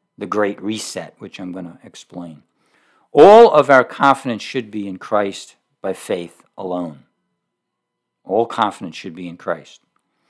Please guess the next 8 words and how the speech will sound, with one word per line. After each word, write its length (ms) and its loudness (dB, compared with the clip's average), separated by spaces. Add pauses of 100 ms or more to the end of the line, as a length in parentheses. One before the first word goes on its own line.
(460)
Let 320 4
us 200 0
be 200 -10
clear 680 -8
with 220 -14
regards 440 -4
to 120 -20
learning. 540 -4